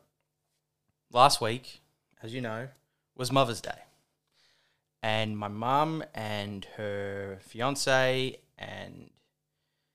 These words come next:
my brother and his kids, they all came down for three days. Um, and family being family, they stayed a little bit longer than I had anticipated. So the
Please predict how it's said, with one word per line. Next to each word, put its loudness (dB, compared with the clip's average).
my -6
brother 6
and 4
his -4
kids, -8
they 0
all 4
came -2
down 4
for -8
three -4
days. -6
Um, -6
and -2
family -4
being -4
family, -6
they -4
stayed -4
a -2
little 0
bit 4
longer 4
than 2
I 6
had 2
anticipated. -6
So -6
the -6